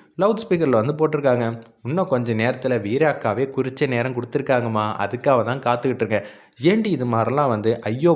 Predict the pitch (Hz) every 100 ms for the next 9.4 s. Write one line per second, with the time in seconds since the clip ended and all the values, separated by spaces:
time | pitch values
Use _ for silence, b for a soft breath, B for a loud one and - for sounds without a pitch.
0 | 127 107 127 123 113 113 104 101 B B
1 | B 160 196 180 185 180 165 143 120 123
2 | 139 123 127 135 135 131 117 95 90 104
3 | - 104 107 123 117 117 98 104 127 139
4 | 120 104 104 120 101 101 110 123 107 101
5 | 110 113 113 110 117 107 101 113 B B
6 | B 123 196 240 180 143 131 143 - 170
7 | 123 156 165 143 113 95 110 113 95 -
8 | 143 156 139 135 113 107 139 131 131 127
9 | 127 107 110 113